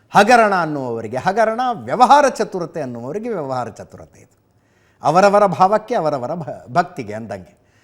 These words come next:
ಒಬ್ಬ ಅಧಿಕಾರಿ ನನ್ನ ಹತ್ರ ಹೇಳ್ತಾ ಇದ್ರು, "ಲಂಚ ಅಂದರೆ ಏನು, ಥ್ಯಾಂಕ್ಸ್ ಗಿವಿಂಗ್ ಅಂದರೆ ಏನು?" ಅಂತ.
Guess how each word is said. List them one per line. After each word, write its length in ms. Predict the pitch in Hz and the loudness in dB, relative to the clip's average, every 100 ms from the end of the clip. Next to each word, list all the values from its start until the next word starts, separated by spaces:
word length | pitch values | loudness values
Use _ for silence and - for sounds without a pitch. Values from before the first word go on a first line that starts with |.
| _ _ _ | _ _ _
ಒಬ್ಬ 160 | 127 127 117 95 90 | -8 -4 -4 -4 -6
ಅಧಿಕಾರಿ 400 | 120 160 208 180 | -8 -2 -2 0
ನನ್ನ 200 | 139 123 | -6 -10
ಹತ್ರ 140 | 127 | -8
ಹೇಳ್ತಾ 280 | 120 107 95 | -8 -6 -8
ಇದ್ರು, 280 | 90 - _ _ _ _ 127 | -10 -14 _ _ _ _ 4
"ಲಂಚ 320 | 185 226 233 | 4 6 4
ಅಂದರೆ 400 | 185 165 151 117 | 4 2 -2 -2
ಏನು, 340 | 104 85 107 _ _ _ - | -4 -8 -18 _ _ _ 0
ಥ್ಯಾಂಕ್ಸ್ 400 | 220 262 - 165 | 2 2 -2 -4
ಗಿವಿಂಗ್ 320 | 156 135 110 | -4 -4 -6
ಅಂದರೆ 260 | 110 104 | -8 -10
ಏನು?" 240 | 98 85 76 | -10 -14 -20
ಅಂತ. 200 | 85 | -20